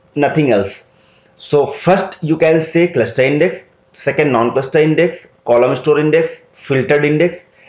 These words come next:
X M L indexes. So these five indexes are going to use very common.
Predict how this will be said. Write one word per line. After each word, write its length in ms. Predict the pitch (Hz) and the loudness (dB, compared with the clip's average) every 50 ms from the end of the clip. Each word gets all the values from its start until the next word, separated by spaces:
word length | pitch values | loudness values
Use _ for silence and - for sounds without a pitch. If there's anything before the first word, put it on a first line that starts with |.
| _ _ - | _ _ -2
X 200 | 143 147 120 147 | 0 0 2 0
M 80 | 151 | 2
L 80 | 147 139 | 2 2
indexes. 500 | 127 117 107 104 104 - 104 95 95 - - _ _ _ _ _ | 2 2 0 0 -2 -4 -6 -6 -6 -8 -14 _ _ _ _ _
So 140 | - - 143 | -8 -8 -6
these 360 | 117 101 123 151 180 180 - | -6 -2 -2 0 0 0 0
five 300 | - - 131 139 151 151 | 0 0 2 2 2 0
indexes 440 | 151 147 143 143 - - 160 156 - | 0 0 0 -2 -2 -6 -8 -8 -8
are 340 | - - 123 - 143 120 - | -2 0 0 2 2 0 -2
going 240 | 127 135 131 131 131 | 0 0 0 0 -2
to 60 | 147 | -4
use 300 | 131 113 120 131 135 120 | -4 -4 -4 -6 -4 -6
very 340 | 117 95 104 110 113 127 135 | -6 -2 0 0 0 0 -2
common. 480 | - 147 139 143 147 170 190 202 - | -2 -2 0 2 2 0 0 -2 -6